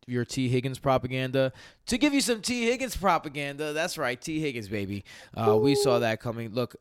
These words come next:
last week. All right, so here's where you have, there's three levels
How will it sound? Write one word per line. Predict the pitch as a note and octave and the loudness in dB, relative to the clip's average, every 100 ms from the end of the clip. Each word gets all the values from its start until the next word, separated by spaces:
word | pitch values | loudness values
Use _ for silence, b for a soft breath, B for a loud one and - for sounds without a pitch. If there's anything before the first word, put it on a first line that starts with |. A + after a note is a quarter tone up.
| - | -14
last | G2 B2+ D3 C3+ | -4 0 0 0
week. | C#3 D3 - - b b b b b b b b b _ | 2 2 0 -12 b b b b b b b b b _
All | - | -4
right, | G#2+ - | -4 -4
so | - D3+ | -2 0
here's | C#3 E3 F#3+ G3+ F3+ | 0 2 6 6 4
where | D#3+ E3 E3 | 0 0 0
you | D3+ C#3+ | 2 2
have, | C3+ B2+ A#2+ A2 G2 - _ _ | 2 0 0 -2 -6 -14 _ _
there's | A2 A#2+ - | -8 -8 -6
three | - G#3+ | -4 -2
levels | G#3 E3+ C#3+ G#2 F2 - - | 0 2 0 -2 -10 -14 -18